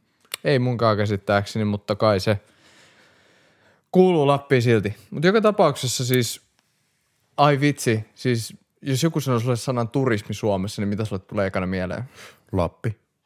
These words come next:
Speaker 1: Joulupukki, porot.
Speaker 2: Rova-, Rovaniemen, ö, oota, mikä se oli?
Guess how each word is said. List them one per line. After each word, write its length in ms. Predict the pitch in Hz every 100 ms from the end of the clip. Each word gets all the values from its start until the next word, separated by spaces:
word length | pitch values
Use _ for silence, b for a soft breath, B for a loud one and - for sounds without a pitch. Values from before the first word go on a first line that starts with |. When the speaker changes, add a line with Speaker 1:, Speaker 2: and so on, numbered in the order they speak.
| _ _ _ _ _ -
Speaker 1:
Joulupukki, 760 | 120 113 101 110 - - 104 - B B B
porot. 560 | 113 107 101 - - - -
Speaker 2:
Rova-, 440 | 117 117 110 110 -
Rovaniemen, 840 | 123 143 139 123 117 107 107 101 - - 117
ö, 140 | 120
oota, 220 | 135 127
mikä 160 | 127 131
se 100 | 107
oli? 140 | 101